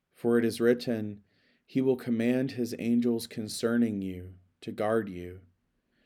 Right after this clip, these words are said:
and with their hands they will support you, lest you dash your foot against a stone.'" Jesus said to him in reply, "It also says,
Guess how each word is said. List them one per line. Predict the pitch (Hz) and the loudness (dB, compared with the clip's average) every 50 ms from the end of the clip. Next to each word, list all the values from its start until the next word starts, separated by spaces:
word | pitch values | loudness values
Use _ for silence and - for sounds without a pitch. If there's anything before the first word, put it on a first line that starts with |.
| _ _ _ _ | _ _ _ _
and | - 113 113 113 | -6 -4 -4 0
with | 107 120 127 - - - | 2 2 2 2 2 2
their | 135 120 110 | 2 2 2
hands | - - 120 120 120 120 120 120 120 120 | 2 -2 0 2 2 4 4 4 2 2
they | 120 113 | 0 -2
will | 107 107 110 110 | 0 0 -2 -4
support | 107 - 107 87 - - 120 123 127 - - | -2 -4 -6 -6 -2 0 0 0 2 0 -4
you, | - 98 95 90 90 92 - _ _ _ _ _ _ _ _ _ _ _ | -8 -8 -8 -8 -12 -14 -18 _ _ _ _ _ _ _ _ _ _ _
lest | 113 113 117 120 120 120 - - - | -2 0 2 2 0 -2 -8 -10 -6
you | 120 113 | -6 -6
dash | 110 110 110 110 113 113 110 - - - | -4 -2 -2 -2 -2 -2 -4 -8 -10 -8
your | 110 101 | -8 -8
foot | - - - 117 117 113 110 113 - - | -8 -4 -2 0 0 0 -2 -4 -10 -12
against | - 104 - 107 107 107 101 - - - | -12 -10 -8 -8 -8 -8 -8 -10 -10 -10
a | 98 | -10
stone.'" | - - - 110 110 107 104 101 95 95 95 98 _ _ _ _ _ _ _ _ _ _ _ _ _ _ _ _ _ _ _ _ _ _ _ _ _ _ _ _ _ _ _ _ _ _ _ | -10 -8 -6 -6 -6 -4 -6 -6 -8 -10 -12 -18 _ _ _ _ _ _ _ _ _ _ _ _ _ _ _ _ _ _ _ _ _ _ _ _ _ _ _ _ _ _ _ _ _ _ _
Jesus | - - 120 127 131 120 120 117 110 110 104 - - - - _ | 0 2 2 2 4 2 0 0 0 -2 -4 -10 -12 -14 -14 _
said | - - - 113 113 113 | -14 -6 -2 -2 -2 0
to | 113 110 | -2 -4
him | 104 113 110 107 107 | -4 -4 -4 -4 -4
in | 107 | -4
reply, | 104 101 98 98 - - 110 110 110 107 104 98 98 95 101 117 _ _ _ _ _ _ _ _ _ _ _ _ _ _ _ _ _ _ _ _ | -4 -6 -6 -8 -6 -4 -2 -2 0 -2 -2 -4 -6 -8 -12 -18 _ _ _ _ _ _ _ _ _ _ _ _ _ _ _ _ _ _ _ _
"It | - 110 107 | -4 0 0
also | 101 104 120 120 - - 123 123 | 2 0 0 0 0 2 2 2
says, | 120 120 - 120 107 104 104 101 101 101 98 98 - - - - | 2 0 -2 -2 -2 0 -2 -2 -4 -6 -6 -10 -12 -12 -12 -14